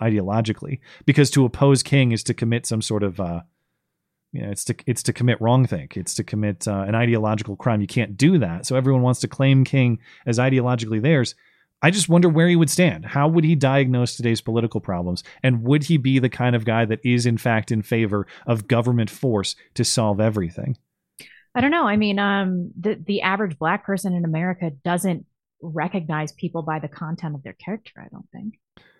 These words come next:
Speaker 1: I don't know.
Speaker 2: Would
Speaker 1: I
Speaker 2: he
Speaker 1: d-
Speaker 2: recognize that? Would he, would he, um, at
Speaker 1: I
Speaker 2: least let's talk about these radicalized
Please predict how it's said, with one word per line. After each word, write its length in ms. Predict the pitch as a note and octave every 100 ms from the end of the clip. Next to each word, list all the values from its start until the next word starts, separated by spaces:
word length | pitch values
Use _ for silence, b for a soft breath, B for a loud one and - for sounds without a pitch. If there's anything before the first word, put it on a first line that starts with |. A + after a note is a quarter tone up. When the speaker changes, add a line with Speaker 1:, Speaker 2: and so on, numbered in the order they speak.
| b b
Speaker 1:
I 60 | B2+
don't 160 | A#2 F3
know. 180 | D#3
Speaker 2:
Would 140 | E3+ B3+
Speaker 1:
I 40 |
Speaker 2:
he 40 | -
Speaker 1:
d- 60 |
Speaker 2:
recognize 500 | F#3 F#3 A3+ A3 A3+
that? 180 | A3+ A#3
Would 100 | F3+
he, 340 | F3+ G#3+ G#3 -
would 240 | C#3 G3
he, 420 | F#3 - A3 A3 -
um, 460 | F#3+ F3+ F3 E3 -
at 100 | B3
Speaker 1:
I 40 |
Speaker 2:
least 160 | C#4 -
let's 120 | G#3
talk 140 | G#3
about 160 | F3+ E3+
these 140 | E3
radicalized 800 | D3 D#3+ D#3 D3+ D3 C3 C3+ D#3+